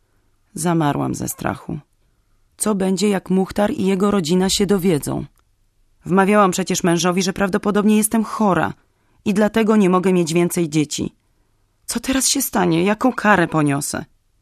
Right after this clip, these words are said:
Czy odbierze mi dzieci, a mnie samą odeślę do Polski? Myśli kłębiły się w głowie. Po chwili zrozumiałam, że tak naprawdę to nic już nie mogę zrobić, więc postawiłam wszystko na jedną kartę. „Doktorze, jestem Polką i chrześcijanką,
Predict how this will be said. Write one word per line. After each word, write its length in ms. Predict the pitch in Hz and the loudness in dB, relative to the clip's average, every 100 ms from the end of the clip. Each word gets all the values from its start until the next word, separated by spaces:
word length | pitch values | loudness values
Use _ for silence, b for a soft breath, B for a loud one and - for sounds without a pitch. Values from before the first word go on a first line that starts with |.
| _ - | _ -6
Czy 120 | 208 | -4
odbierze 460 | 180 180 226 220 | -2 2 2 2
mi 180 | 196 175 | 2 0
dzieci, 400 | 147 185 196 233 | 0 -2 0 0
a 80 | 190 | 2
mnie 220 | 185 196 | 2 2
samą 320 | 196 214 208 | 2 2 2
odeślę 380 | - 190 - 196 | 0 -2 0 0
do 100 | 185 | -2
Polski? 560 | - 180 190 - 240 262 _ _ _ _ _ _ _ _ _ _ _ _ _ _ - | 0 0 0 -2 -2 -4 _ _ _ _ _ _ _ _ _ _ _ _ _ _ 0
Myśli 380 | 185 185 190 | 0 0 -4
kłębiły 500 | - 196 185 180 175 | -2 0 2 2 0
się 140 | 170 165 | -2 -6
w 80 | 143 | -4
głowie. 380 | 156 143 151 | -2 -2 -2
Po 100 | - | -6
chwili 300 | 185 - 214 | -4 0 0
zrozumiałam, 560 | 190 202 170 175 190 196 | 0 -2 0 2 2 0
że 100 | 190 | -2
tak 180 | 196 - | -4 -4
naprawdę 400 | 180 196 190 214 | -4 -2 -4 -2
to 100 | 196 | 0
nic 220 | 208 214 | 0 -2
już 140 | 208 | -4
nie 80 | 208 | 0
mogę 260 | 196 185 196 | 0 0 0
zrobić, 500 | 175 185 139 135 139 | 0 0 0 -4 -2
więc 180 | 160 - | -2 -2
postawiłam 520 | 185 - 170 185 165 | -6 -4 -2 0 0
wszystko 340 | - - 190 | -2 -4 0
na 100 | 175 | 0
jedną 320 | 165 156 160 | 0 0 0
kartę. 480 | 151 151 131 - - - _ _ _ _ _ _ _ | -2 -4 -4 -8 -14 -14 _ _ _ _ _ _ _
„Doktorze, 580 | - 180 - 202 190 175 | -6 -6 -4 -4 -2 -2
jestem 340 | 180 - 185 165 | -2 -2 -2 0
Polką 460 | 175 156 - 180 | 0 0 0 -2
i 100 | - | -2
chrześcijanką, 920 | - 175 - 185 175 147 143 - 151 | -6 -6 -4 0 2 2 -2 -6 -8